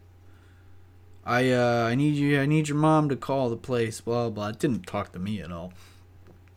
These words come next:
He didn't talk to me to talk to me. Um,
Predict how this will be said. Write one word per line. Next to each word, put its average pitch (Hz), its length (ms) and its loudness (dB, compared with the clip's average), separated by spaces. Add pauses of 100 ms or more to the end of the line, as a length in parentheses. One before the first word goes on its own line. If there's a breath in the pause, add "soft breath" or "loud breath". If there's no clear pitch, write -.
(260)
He - 60 0
didn't 143 200 2
talk 107 280 -6
to - 80 -14
me 107 240 -6
to 95 80 -10
talk 92 320 -10
to - 60 -16
me. 98 280 -8 (1300 loud breath)
Um, 110 560 -4